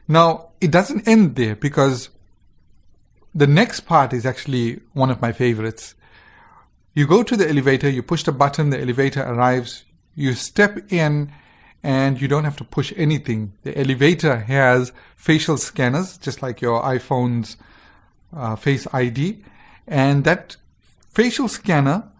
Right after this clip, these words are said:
will scan your face, recognize you, and take you to the correct floor without you even saying a word or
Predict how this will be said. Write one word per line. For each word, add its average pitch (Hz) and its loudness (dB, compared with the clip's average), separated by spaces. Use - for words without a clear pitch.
will 135 2
scan 185 0
your 208 4
face, 143 -2
recognize 143 0
you, 127 -4
and 131 -2
take 151 -2
you 147 -4
to 139 -14
the 135 -4
correct 123 -6
floor 107 -2
without 147 4
you 143 2
even 147 0
saying 131 -2
a 117 -2
word 147 4
or 120 0